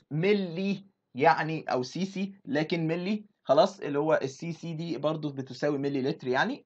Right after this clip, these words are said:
فانت محتاج خمسين لمية. خلاص،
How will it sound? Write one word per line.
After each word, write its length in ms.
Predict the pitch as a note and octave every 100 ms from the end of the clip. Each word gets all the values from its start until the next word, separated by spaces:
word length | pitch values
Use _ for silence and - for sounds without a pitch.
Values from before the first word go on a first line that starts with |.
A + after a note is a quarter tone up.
| -
فانت 240 | F3+ G#3
محتاج 400 | C#4+ - A3 G#3
خمسين 720 | - F3+ E3+ - G#3+ A#3+ D3
لمية. 380 | E3+ F3+ C3+ G2+ _ _ _ -
خلاص، 380 | C3+ F3 -